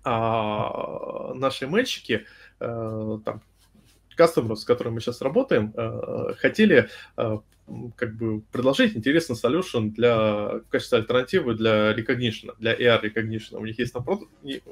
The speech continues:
ну, конечно, у них есть неплохо на-, ан-, они набили на одном, э, кастомере руку, чтобы, знаете, такой, типа, там, губки подкрашивать, э, в реальном времени и прочее. И вот такие, такой же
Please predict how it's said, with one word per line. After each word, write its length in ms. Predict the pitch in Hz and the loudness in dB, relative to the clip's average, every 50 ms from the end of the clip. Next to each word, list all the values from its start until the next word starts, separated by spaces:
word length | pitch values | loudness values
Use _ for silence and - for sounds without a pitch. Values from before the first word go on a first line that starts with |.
| - - | -16 -6
ну, 60 | 226 | 0
конечно, 220 | 214 165 - - 160 | 2 2 2 2 2
у 40 | 151 | 0
них 120 | 123 - | 0 -2
есть 200 | 131 - - - - - - - - - | -2 -4 -6 -12 -16 -16 -16 -16 -10 -6
неплохо 680 | 139 139 - 170 156 - - 123 117 113 113 110 110 110 | -6 0 4 6 6 6 6 6 6 6 6 4 4 2
на-, 340 | 110 120 127 - - - 131 | 2 2 2 2 0 -2 -2
ан-, 180 | 127 127 123 - - | -4 -6 -8 -8 -6
они 180 | 135 123 127 | -6 -4 -4
набили 320 | 123 127 123 135 131 123 113 | -4 -4 -2 -2 -2 -2 -2
на 160 | 110 117 120 | 0 0 0
одном, 280 | 110 127 123 110 110 - - - - - - - | 0 -2 -4 -6 -6 -10 -16 -20 -20 -12 -8 -4
э, 160 | 117 110 110 | -2 -2 0
кастомере 680 | 110 - 123 - - 123 107 113 110 113 110 110 107 110 | 2 2 2 2 2 -2 -4 -2 0 0 0 0 0 0
руку, 420 | 117 - 233 247 - 120 107 107 - | 0 0 0 0 0 -2 -4 -4 -4
чтобы, 280 | - 127 113 107 110 | -6 -6 -4 -4 -2
знаете, 200 | 104 139 123 - - | -2 -2 -2 -2 -6
такой, 180 | - _ - - | -16 _ -20 -20
типа, 240 | - _ - - - | -20 _ -20 -20 -20
там, 100 | - - - _ _ _ _ _ _ _ _ _ - - - | -20 -20 -20 _ _ _ _ _ _ _ _ _ -20 -18 -16
губки 360 | - 120 143 226 214 - 175 | -6 -2 0 0 0 2 0
подкрашивать, 680 | 170 151 135 - - 143 135 123 - 120 113 110 110 - - | 0 0 -2 -2 -2 0 0 0 0 -2 -4 -4 -4 -6 -6
э, 40 | 113 107 107 107 107 110 | -6 -4 -2 -2 -2 -4
в 120 | 107 107 | 0 2
реальном 300 | 120 120 110 110 107 104 | 4 4 4 4 0 0
времени 480 | 110 113 110 107 107 101 104 101 107 - _ _ _ _ _ | 0 0 0 0 0 -4 -6 -8 -10 -12 _ _ _ _ _
и 60 | - 117 | -14 -8
прочее. 380 | - - 110 107 - - - - _ _ - - - - - | -4 -4 -4 -4 -4 -8 -12 -12 _ _ -20 -20 -12 -2 0
И 60 | 233 | 2
вот 120 | 226 220 | 2 2
такие, 260 | - 131 - 196 170 117 - | 2 0 2 2 2 2 0
такой 200 | - 143 - 185 - | 0 0 0 0 0
же 200 | - 123 113 110 | 0 -2 -4 -4